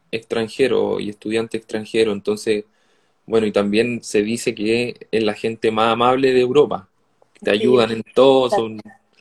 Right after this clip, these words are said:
Speaker 2: <laughs>
Speaker 1: Es así, al parecer es así. <laughs>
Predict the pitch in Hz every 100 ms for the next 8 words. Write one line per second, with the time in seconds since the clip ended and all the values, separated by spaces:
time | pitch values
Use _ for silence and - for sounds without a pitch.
0 | _ _ 269 262 262 277 262 - 233 -
1 | - _ _ - - - 123 120 - 147
2 | 117 110 117 120 139 143 143 135 123 -
3 | 104 95 _ _ - - 143 -